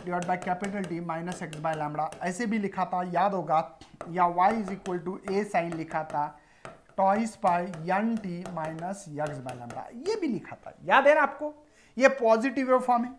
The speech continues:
Positive के direction हो तो वेव फॉर्म, अगर negative हो तो a sin twice pi n t plus x by lambda, ये negative वेव waveform के लिए।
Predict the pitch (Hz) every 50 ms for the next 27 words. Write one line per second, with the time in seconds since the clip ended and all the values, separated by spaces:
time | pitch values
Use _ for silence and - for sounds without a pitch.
0 | - _ - _ _ _ _ _ _ 214 202 208 202 202 240 226 240 240 202 247
1 | 247 233 233 214 208 214 214 214 - 240 220 202 180 202 214 208 - 226 220 240
2 | - - - _ _ - 170 185 196 196 - 202 196 202 - - - - _ _
3 | - - 208 220 262 269 262 233 233 226 226 262 262 262 269 262 262 262 262 269
4 | 262 - - - - - - - _ - 220 233 233 - - 202 240 262 277 269
5 | - 240 208 185 170 202 226 - - _ _ _ _ _ _ _ _ _ - -
6 | - _ - 208 202 208 226 240 262 285 277 - - - 175 180 180 190 208 -
7 | - - - _ _ _ _ - 175 175 185 202 247 262 254 - 202 170 170 180
8 | 196 - - - - 196 185 180 190 185 185 - 170 147 151 170 175 170 - 170
9 | 160 165 160 156 156 147 139 135 135 139 151 170 185 208 - - _ _ _ -
10 | - - _ _ _ _ _ - 139 147 165 185 190 202 202 170 151 160 147 139
11 | 147 143 135 - 151 135 131 117 104 104 - - 117 110 107 110 - - - 107
12 | -